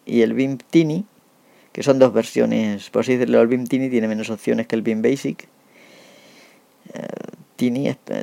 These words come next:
Tiny es pequeño y Basic básico, ¿vale? Esto lo sabemos todo el mundo. Entonces, mm, hace que la más, el programa más completo sea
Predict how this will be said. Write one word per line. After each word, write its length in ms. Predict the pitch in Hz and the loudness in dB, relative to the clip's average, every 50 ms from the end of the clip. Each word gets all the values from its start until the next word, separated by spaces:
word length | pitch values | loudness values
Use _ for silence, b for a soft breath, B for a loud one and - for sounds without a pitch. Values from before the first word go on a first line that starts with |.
| - - | 2 6
Tiny 300 | 127 120 123 123 123 127 | 6 6 6 6 2 2
es 80 | 131 | 0
pequeño 460 | - - - - 135 135 131 131 147 | 0 -2 0 2 2 2 2 0 -2
y 100 | 143 123 | 0 0
Basic 440 | 107 107 110 120 - - - - - | 2 2 0 0 -2 -6 -8 -6 -4
básico, 340 | - - 240 - - - - - | -2 -2 -2 -4 -6 -10 -8 -6
¿vale? 220 | - - - - 175 _ _ - | -6 -6 -6 -8 -10 _ _ -20
Esto 200 | - - - 233 | -6 -2 0 0
lo 80 | - | 0
sabemos 300 | - 117 104 104 107 113 | 0 0 -2 -2 -4 -6
todo 140 | - - 78 | -8 -8 -8
el 60 | 64 | -8
mundo. 280 | 65 64 58 - 50 - _ _ _ _ _ _ _ _ _ _ b b b b b b b b b | -8 -12 -12 -12 -14 -14 _ _ _ _ _ _ _ _ _ _ b b b b b b b b b
Entonces, 500 | b - 139 139 151 175 170 - - - _ _ - | b 0 2 4 4 4 4 2 -2 -16 _ _ -8
mm, 460 | 117 120 117 117 117 113 110 110 104 - - _ | -6 -4 -2 -2 -2 -2 -4 -4 -8 -10 -4 _
hace 320 | - 139 151 - 139 113 - | 0 2 2 2 0 0 2
que 100 | - 110 | 2 4
la 140 | 113 110 110 | 4 4 4
más, 160 | 123 120 - - - | 2 -2 -4 -12 -12
el 80 | - - | -8 -2
programa 280 | - 117 120 123 127 | 0 2 4 4 4
más 100 | 135 147 | 2 2
completo 460 | - - 143 139 - 156 156 156 - 165 | 2 0 -2 0 0 0 0 2 0 -2
sea 340 | - - - 135 143 139 | 2 4 6 6 6 4